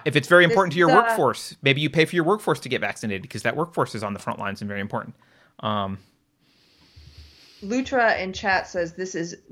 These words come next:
Speaker 2: reprehensible." It is. These people are
Speaker 1: Yeah.
Speaker 2: disgusting. They're reprehensible racists. They're reprehensible. Like, they, they are basically deciding.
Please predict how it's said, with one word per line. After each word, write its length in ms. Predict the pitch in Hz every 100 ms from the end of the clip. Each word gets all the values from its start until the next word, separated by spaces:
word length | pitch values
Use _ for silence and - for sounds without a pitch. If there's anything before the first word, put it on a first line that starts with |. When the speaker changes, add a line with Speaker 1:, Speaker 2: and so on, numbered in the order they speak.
| 202
Speaker 2:
reprehensible." 840 | 170 175 196 196 156 170 170 160 -
It 100 | 170
is. 360 | 180 156 135 -
These 200 | - 190 208
people 340 | 262 - 247
are 140 | - 165
Speaker 1:
Yeah. 40 |
Speaker 2:
disgusting. 880 | 151 - - - 165 - 247 330 - _ _ _ _ _ _
They're 220 | 190 190
reprehensible 800 | 160 - 240 202 208 208 180 156 143
racists. 760 | 170 208 - 285 - - - - _ _ _ _ _ _ _ _
They're 160 | 185 185
reprehensible. 1080 | 196 208 196 185 202 202 180 175 165 156 - -
Like, 160 | 262 - -
they, 300 | 294 294 - -
they 560 | 202 269 277 269 - _ _ _ _ -
are 160 | 233
basically 600 | 220 254 - 311 269 247 202
deciding. 920 | 165 185 - 220 254 208 170 151